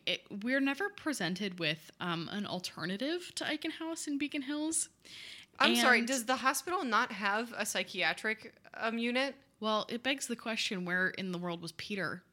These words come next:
Speaker 1: for all that time? Was he in Eichen House? I don't think he was.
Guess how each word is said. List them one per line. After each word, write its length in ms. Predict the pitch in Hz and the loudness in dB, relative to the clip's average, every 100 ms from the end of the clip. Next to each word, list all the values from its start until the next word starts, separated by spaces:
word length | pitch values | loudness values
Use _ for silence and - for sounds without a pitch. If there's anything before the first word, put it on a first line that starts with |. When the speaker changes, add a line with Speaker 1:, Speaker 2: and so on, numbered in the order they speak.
| _ _ _ _ | _ _ _ _
Speaker 1:
for 180 | - 185 | -6 -2
all 100 | 151 | -2
that 180 | - - | -4 -6
time? 400 | - 139 120 190 _ _ _ _ _ | -4 -4 -4 -6 _ _ _ _ _
Was 160 | 208 262 | 0 0
he 120 | 330 | 2
in 60 | 349 | 2
Eichen 300 | 254 262 302 | 0 -2 -4
House? 380 | 339 349 - - _ | -4 -6 -8 -10 _
I 80 | 277 | -6
don't 160 | 440 | -6
think 180 | - 381 | -4 -2
he 100 | 349 | 0
was. 500 | 294 330 208 - - | 0 0 0 -2 -8